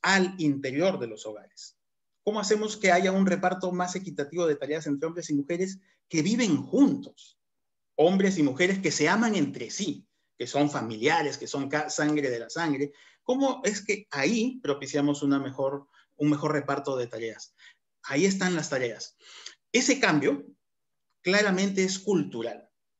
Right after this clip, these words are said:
Y con la cultura suceden dos cosas, una buena noticia y una mala noticia. La buena noticia que estamos viendo es que la cultura puede cambiar, cambia. Estamos justamente viviendo, de cam-, viviendo tiempos de cambio cultural que son muy importantes.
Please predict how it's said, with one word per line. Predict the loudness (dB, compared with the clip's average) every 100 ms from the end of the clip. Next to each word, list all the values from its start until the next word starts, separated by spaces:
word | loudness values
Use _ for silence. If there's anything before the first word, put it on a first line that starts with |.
| _ _ _ _
Y | -4 0
con | 4
la | 4
cultura | 4 -2 0 2 0
suceden | -4 -2 0 0 2
dos | 0 0
cosas, | -10 -18 -18 -16
una | -12 -10
buena | 2 4 4
noticia | 0 -6 -8 -8 -8
y | -8
una | -8
mala | -8 -8 -10
noticia. | -18 _ -20 -20 _ _ -14
La | -2 2
buena | 4 4
noticia | 4 0 -2 -2 -6 -12
que |
estamos | -6 -2 -2 -2 0
viendo | 0 0
es | -6
que | -6
la | -6
cultura | -8 -6 -6 -6 -4
puede | 0 0 -2
cambiar, | -16 -20 _ _ _ _ _ _
cambia. | -2 0 -2 -8 -20 _ _ -12
Estamos | -4 -4 -4 -6
justamente | -6 -4 0 2 2 0
viviendo, | -4 -2 -2 -2
de | -4
cam-, | -4 -6 -4
viviendo | 0 0 0 -4
tiempos | 0 2 2 0 -4
de | -4
cambio | -2 -2
cultural | -4 -6 -10 -10
que |
son | -12 -16
muy | -18 -20
importantes. | -20 -10 -8 -8 -12